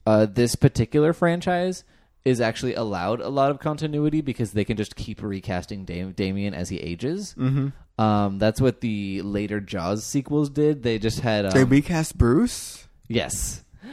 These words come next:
Speaker 1: No, they, they recast, um, Sheriff Brody's sons, and they had them carry on the,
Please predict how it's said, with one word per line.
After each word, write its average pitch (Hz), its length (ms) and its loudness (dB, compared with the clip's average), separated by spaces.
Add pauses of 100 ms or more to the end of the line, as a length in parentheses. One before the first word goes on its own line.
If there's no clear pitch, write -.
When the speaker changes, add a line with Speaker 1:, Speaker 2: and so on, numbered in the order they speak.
(140)
Speaker 1:
No, 254 220 8
they, 180 180 8
they 180 140 6
recast, 170 580 2
um, 123 220 2
Sheriff 113 320 2
Brody's 104 380 2
sons, 80 600 -4
and 107 220 -6
they 101 80 2
had 98 320 0
them 95 280 -4
carry 92 360 0
on 87 240 -4
the, 85 420 -4